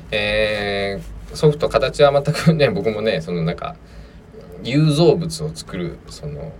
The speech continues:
漁具を作ったりするわけじゃないんですけど、えー、創作物っていうものを作る、えー、っていうところで工場を持ったという、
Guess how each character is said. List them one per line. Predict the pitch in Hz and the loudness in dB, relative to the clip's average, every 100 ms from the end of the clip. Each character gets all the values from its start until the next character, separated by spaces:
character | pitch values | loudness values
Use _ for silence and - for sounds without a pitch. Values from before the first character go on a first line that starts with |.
| - - - - 131 | -18 -20 -20 -10 -6
漁 | 85 120 | 0 0
具 | 90 98 | 0 -2
を | |
作 | 95 - | -4 -8
っ | - | -6
た | 156 | 0
り | 107 | 0
す | - | 0
る | 87 | 0
わ | |
け | 92 | 0
じ | 80 | -2
ゃ | |
な | 80 | -4
い | 82 | -6
ん | |
で | - | -8
す | - | -16
け | - | -18
ど、 | - - - - - - - | -18 -18 -20 -20 -20 -20 -18
え | - - - - - - - - - - - - - - - - - - | -14 -14 -14 -14 -16 -16 -18 -18 -18 -16 -18 -18 -20 -20 -20 -20 -20 -18
ー、 | |
創 | - - 85 | -8 -4 0
作 | 82 80 | -2 -2
物 | - - | -10 -12
っ | - - - | -16 -20 -6
て | 90 | -4
い | |
う | |
も | 110 | 0
の | 143 | 0
を | 85 | 0
作 | - 85 | -6 -6
る、 | 80 - - - - - - - - | -6 -8 -16 -20 -20 -20 -20 -20 -12
え | 67 57 50 - - | -8 -8 -10 -14 -16
ー、 | - | -16
っ | - | -8
て | 90 | -6
い | 78 78 | -4 -6
う | 78 | -8
と | - | -4
こ | 127 | 0
ろ | 170 | 2
で | 143 - - - - - - - | 0 -2 -8 -20 -20 -20 -20 -4
工 | - 90 | 2 4
場 | 82 | 4
を | 80 | 2
持 | 80 82 | 0 -2
っ | |
た | - | -4
と | - | -12
い | |
う、 | - | -16